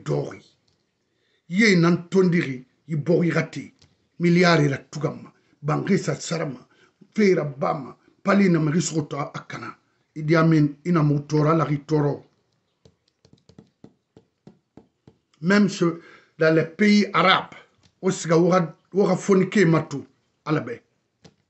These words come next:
Khali yaye na isan kuine, amini mane.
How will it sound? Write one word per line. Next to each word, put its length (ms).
Khali 520
yaye 320
na 160
isan 400
kuine, 460
amini 200
mane. 220